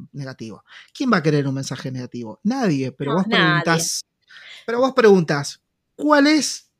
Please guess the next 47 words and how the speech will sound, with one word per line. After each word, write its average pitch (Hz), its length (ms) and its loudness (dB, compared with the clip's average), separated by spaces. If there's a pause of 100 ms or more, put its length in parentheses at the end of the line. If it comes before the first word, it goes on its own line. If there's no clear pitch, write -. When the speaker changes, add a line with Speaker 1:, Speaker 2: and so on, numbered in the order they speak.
(140)
Speaker 1:
mi 220 220 4
bloqueo 247 840 2 (300)
en 190 140 -2
este 165 180 -2
momento?". 120 420 -8
Y 139 60 -12
te 165 80 -6
sale 160 220 -4
el 147 60 -8
colgado. 123 380 -12
Y 208 100 -6
tenés 214 260 -4
que 220 120 -6
verlo 202 300 -2
como 160 140 -6
una 151 160 -6
carta 143 320 -8
de 123 80 -12
bloqueo. 131 480 -10 (560)
Speaker 2:
Y 202 160 -14
Speaker 1:
¿Entendés? 190 260 0
Speaker 2:
sí. 185 60 -12 (340)
Speaker 1:
Ahora 254 480 0
vamos 214 360 -2
a 196 100 0
ver 214 220 -4
qué, - 140 -8
cuál 196 220 0
es, - 460 -4 (200)
eh, 131 600 -8 (640)
qué 180 100 -2
es - 20 2
lo 185 80 2
que 170 100 -4
se 160 120 -4
viene 175 240 0
para 143 240 -6
T 175 80 -8
X 165 220 -10
T. 240 260 -8
Y 196 200 0
se 190 120 -4
vienen 208 300 0
nuevos 208 260 -2
puntos 175 460 -2
de 131 100 -4
vista. 165 560 -4